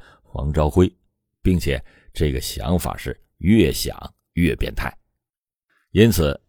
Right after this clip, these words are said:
他每次回来都会莫名的拿妻子撒气。久而久之，罗氏兄弟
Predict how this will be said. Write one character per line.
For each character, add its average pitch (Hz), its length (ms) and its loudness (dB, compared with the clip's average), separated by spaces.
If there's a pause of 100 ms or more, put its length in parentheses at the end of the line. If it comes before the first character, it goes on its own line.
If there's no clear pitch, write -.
(180)
他 78 160 -2
每 69 360 -2
次 - 260 6
回 64 240 0
来 73 180 -6 (340)
都 80 140 0
会 73 140 -2
莫 85 280 2
名 65 180 -4
的 69 100 -4
拿 62 180 -8
妻 - 220 -4
子 55 140 -8
撒 - 200 -6
气。 - 220 -8 (920)
久 113 140 4
而 131 140 6
久 78 240 2
之， 95 220 2 (540)
罗 104 340 8
氏 107 180 6
兄 82 260 2
弟 78 220 0